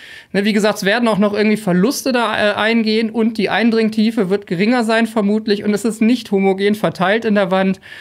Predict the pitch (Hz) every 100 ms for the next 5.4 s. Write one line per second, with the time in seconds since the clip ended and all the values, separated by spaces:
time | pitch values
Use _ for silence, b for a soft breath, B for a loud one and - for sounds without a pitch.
0 | B B - 220 190 180 180 208 196 196
1 | 170 190 214 214 180 220 254 240 226 214
2 | - 175 214 165 170 180 170 240 226 220
3 | 254 269 233 214 202 196 196 202 - 170
4 | 170 196 175 170 214 190 147 143 156 202
5 | 190 185 180